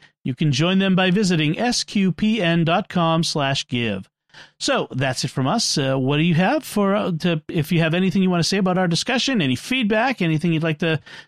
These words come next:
to send in, any comments, let us know by going to S Q P N dot com slash technology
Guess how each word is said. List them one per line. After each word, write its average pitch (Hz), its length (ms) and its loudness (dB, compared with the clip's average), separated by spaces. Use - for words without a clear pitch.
to 160 140 0
send 185 320 2
in, 262 120 2
any 139 200 0
comments, 220 480 0
let 147 140 2
us 151 120 -2
know 190 240 2
by 156 220 0
going 151 380 0
to 147 160 0
S 135 180 -2
Q 135 220 -2
P 139 320 -2
N 135 220 0
dot 131 220 -2
com 143 240 0
slash 139 320 -4
technology 151 640 -2